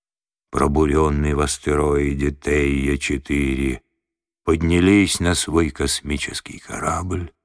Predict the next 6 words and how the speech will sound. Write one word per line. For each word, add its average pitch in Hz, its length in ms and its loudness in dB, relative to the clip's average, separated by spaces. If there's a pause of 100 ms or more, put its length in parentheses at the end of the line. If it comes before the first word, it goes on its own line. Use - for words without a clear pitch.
(760)
и 82 140 0
дистанционно 76 1120 0
привели 71 580 -2
заряд 69 680 -6 (340)
в 67 200 -8
действие. - 840 -14